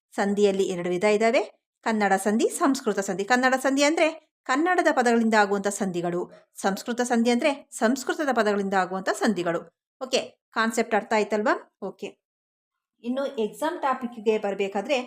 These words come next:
ಇಲ್ಲಿ ಮಕ್ಕಳು ಏನನ್ನ ಮಾಡ್ತಾರೆ ವಿದ್ಯಾರ್ಥಿಗಳು ಅಂತ ಹೇಳಿ ಹೇಳಿದ್ರೆ, ನಾವು ಸಂಧಿಯನ್ನ ಯಾವಾಗ್ಲೂ ಕೂಡ ಬಿಡಿಸಿ ಬರಿಬೇಕಾದ್ರೆ, ನಾವು ಯಾವಾಗ್ಲೂ ಕೂಡ ಸಂಧಿ ಬರಿಬೇಕಾದ್ರೆ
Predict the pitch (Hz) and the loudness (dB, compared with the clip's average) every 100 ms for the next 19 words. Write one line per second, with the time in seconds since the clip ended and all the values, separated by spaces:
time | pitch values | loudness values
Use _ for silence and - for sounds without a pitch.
0 | - _ _ _ _ - 294 294 285 247 | -8 _ _ _ _ -12 -6 -4 -2 -2
1 | 233 233 - 330 262 233 262 269 262 247 | -2 -2 -2 -4 -2 -2 -2 -2 -2 0
2 | 233 233 220 208 208 208 190 214 - 208 | 0 0 -2 0 -2 -6 -4 -2 -2 -2
3 | 202 196 202 208 208 202 233 269 285 - | -2 -4 -6 -6 -4 -2 -2 -2 -4 -12
4 | _ _ 240 254 247 226 285 349 302 254 | _ _ -2 -2 0 0 0 0 0 0
5 | 247 247 208 196 214 262 233 226 208 214 | 0 0 -2 0 2 2 0 2 4 4
6 | 214 196 233 311 254 220 202 196 190 233 | 2 -4 -6 -4 -2 -2 -4 -6 -6 -2
7 | 254 233 - _ _ 233 226 226 220 214 | -2 -4 -12 _ _ 0 2 2 0 0
8 | 202 214 208 220 214 302 285 302 - _ | 2 2 0 -2 -4 -2 -2 -4 -16 _
9 | _ _ _ _ _ _ _ _ _ _ | _ _ _ _ _ _ _ _ _ _
10 | - 285 285 262 240 226 214 240 220 277 | -4 -2 0 0 0 2 0 0 0 0
11 | 269 - | -2 -6